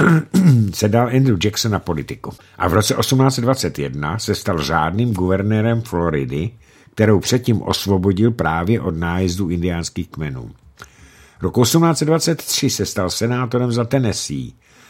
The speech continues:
a v prezidentských volbách v roce osmnáct set dvacet čtyři soupeřil s Johnem Quincy Adamsem a dalšími třemi kandidáty.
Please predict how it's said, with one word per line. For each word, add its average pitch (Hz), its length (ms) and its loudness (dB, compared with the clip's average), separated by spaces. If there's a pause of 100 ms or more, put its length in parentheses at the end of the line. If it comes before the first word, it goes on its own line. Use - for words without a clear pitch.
a 78 120 -8
v - 40 -20
prezidentských 127 680 0
volbách 87 540 -2
v 107 40 -2
roce 110 200 0
osmnáct 120 380 -4
set 139 80 -2
dvacet 117 380 -2
čtyři 80 480 -4 (560)
soupeřil 127 960 4
s 107 140 0
Johnem 123 360 2
Quincy 113 440 -2
Adamsem 104 720 -2 (100)
a 90 100 -2
dalšími 127 580 2
třemi 127 280 -2
kandidáty. 78 800 -4